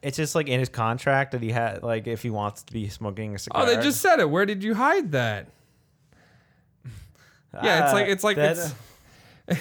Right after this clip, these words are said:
Speaker 2: it's like the, the new act and the newer actors now, right? Like, they have to have a contract where their shirt off has to be at least off once. Arnold
Speaker 1: Right.
Speaker 2: needs to have at least one.
Speaker 1: Yeah, all the Marvel movies, like, all the guys have to be shirtless.
Speaker 2: At least once.
Speaker 1: And
Speaker 2: At
Speaker 1: be,
Speaker 2: least
Speaker 1: like,
Speaker 2: once.
Speaker 1: jacked.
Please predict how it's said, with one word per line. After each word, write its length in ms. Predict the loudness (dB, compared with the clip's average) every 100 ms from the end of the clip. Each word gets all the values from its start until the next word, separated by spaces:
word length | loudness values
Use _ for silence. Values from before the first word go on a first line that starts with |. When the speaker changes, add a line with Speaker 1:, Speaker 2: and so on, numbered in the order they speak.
| 0
Speaker 2:
it's 160 | 0 0
like 220 | 0 0
the, 160 | 0
the 140 | 0 0
new 300 | 2 2 4
act 320 | 2 0 -2
and 200 | -6 -4
the 60 | -4
newer 440 | -2 0 0 0
actors 540 | 0 -2 -4 -4 -4
now, 280 | -2 0 0
right? 180 | -2 -4
Like, 160 | -4 -2
they 80 |
have 160 | -2 -2
to 80 | -2
have 100 | -4
a 60 |
contract 440 | -4 -6 -6 -6 -4
where 80 | -4
their 120 | -4
shirt 260 | -4 -2 0
off 180 | -2
has 140 | -4 -8
to 60 |
be 80 | -8
at 80 | -8
least 180 | -8 -8
off 280 | -6 -4 -6 -8
once. 480 | -6 -6 -8 -14 -18 -20 -20 -20 -20 _ 2
Arnold 420 | 2 4 2 2
Speaker 1:
Right. 80 | 0
Speaker 2:
needs 240 | -2 -2
to 100 | -4
have 200 | -4 -4
at 120 | -6
least 300 | -6 -6 -8
one. 640 | -10 -6 0 2 4 2 2
Speaker 1:
Yeah, 360 | 4 6 4 2
all 160 | 2
the 80 | 4
Marvel 340 | 4 4 2 0
movies, 520 | 0 0 0 -2 -2
like, 240 | -4 0
all 120 | 0
the 100 | 0
guys 300 | 0 2 2 0
have 160 | -4
to 60 | -4
be 180 | -8 -8
shirtless. 480 | -6 -8 -4 -2 -2
Speaker 2:
At 60 |
least 280 | 0 0 0
once. 400 | -4 -4 -10 -20 _ -4
Speaker 1:
And 240 | -2 0
Speaker 2:
At 80 | 0
Speaker 1:
be, 40 | 2
Speaker 2:
least 80 | 2
Speaker 1:
like, 160 | 2 0
Speaker 2:
once. 100 | 0
Speaker 1:
jacked. 500 | 2 2 -2 -8